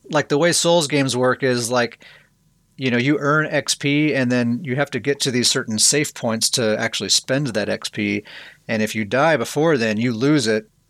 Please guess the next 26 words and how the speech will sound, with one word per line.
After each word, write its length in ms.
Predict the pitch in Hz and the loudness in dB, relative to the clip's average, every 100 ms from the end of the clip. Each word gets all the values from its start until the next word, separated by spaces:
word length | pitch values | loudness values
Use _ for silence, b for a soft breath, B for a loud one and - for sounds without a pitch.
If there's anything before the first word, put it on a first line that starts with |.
| - | -6
And 380 | 127 113 120 127 | -2 -2 -2 -2
then 140 | 117 | -2
you 80 | 123 | -2
have 160 | 120 | -2
to 80 | - | -2
run 240 | 113 123 113 | -2 -2 0
back 240 | 127 131 | -2 -2
to 160 | - 123 | -4 -2
that 220 | 117 110 | -2 -2
spot 280 | - 120 - | -2 -4 -4
to 120 | 117 | -4
get 140 | 117 | -2
it 160 | 110 113 | -2 -2
back. 360 | 127 131 - | -2 -2 -4
But 100 | 127 | -8
if 80 | 107 | -6
you 80 | 120 | -4
die 200 | 110 117 | 0 2
again 420 | 104 107 139 151 | 0 2 0 0
before 260 | 127 127 113 | -2 -2 -2
you 100 | 107 | 0
get 220 | 123 - | -2 -2
there, 220 | 113 107 | 0 0
it's 120 | 107 | -2
gone 280 | 110 107 101 | -4 -4 -4
forever. 440 | - 98 110 190 | -4 -2 -2 -4